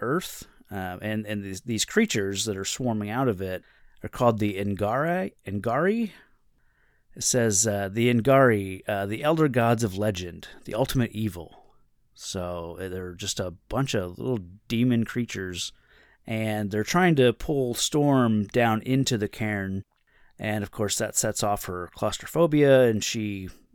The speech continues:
uh, fights them off with, like, one big blast and destroys the cairn, and seemingly,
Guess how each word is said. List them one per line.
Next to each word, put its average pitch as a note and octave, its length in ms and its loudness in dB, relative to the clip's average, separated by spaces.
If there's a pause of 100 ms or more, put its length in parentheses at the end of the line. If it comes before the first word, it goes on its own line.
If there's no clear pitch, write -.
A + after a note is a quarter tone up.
(100)
uh, F2+ 200 -16
fights - 360 2
them B2 140 2
off A2+ 260 0
with, G#2 120 -8
like, G#2 140 -2
one B2+ 320 2
big G#2 260 -2
blast G#2+ 540 -2
and F#2+ 140 -8
destroys G#2+ 480 -2
the A2 80 -8
cairn, G#2+ 540 -6 (440)
and G#2 640 -4
seemingly, A#2 800 2